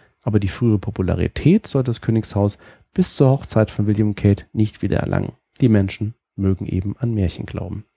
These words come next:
Helen Mirren ist dieses Jahr noch einmal in die Rolle von Elisabeth der Zweiten geschlüpft, und zwar auf der Bühne. Peter Morgan, der auch das Drehbuch für The Queen geschrieben hat,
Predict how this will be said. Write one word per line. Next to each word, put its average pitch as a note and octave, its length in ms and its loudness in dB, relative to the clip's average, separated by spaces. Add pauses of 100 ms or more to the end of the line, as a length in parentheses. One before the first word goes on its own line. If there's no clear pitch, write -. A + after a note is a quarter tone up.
(1000)
Helen A2 300 2
Mirren F3+ 300 2
ist - 300 -2
dieses A#2 520 0
Jahr F#3+ 360 -2
noch D3 160 -2
einmal A2 380 2
in G2+ 80 -2
die G2+ 60 2
Rolle G2+ 260 0
von A2 180 -4
Elisabeth A2 360 2
der A2 80 4
Zweiten A2+ 380 0
geschlüpft, C#3+ 420 -4 (280)
und C#3 100 -4
zwar - 160 0
auf - 120 -6
der C#3+ 120 0
Bühne. G2 380 0 (680)
Peter G#2+ 260 2
Morgan, C#3 440 0
der A#2 160 2
auch G#2 100 -6
das - 180 -6
Drehbuch C#3+ 360 2
für - 180 -4
The F#2 80 -2
Queen A2+ 320 -2
geschrieben D3+ 460 -4
hat, F#3 180 -2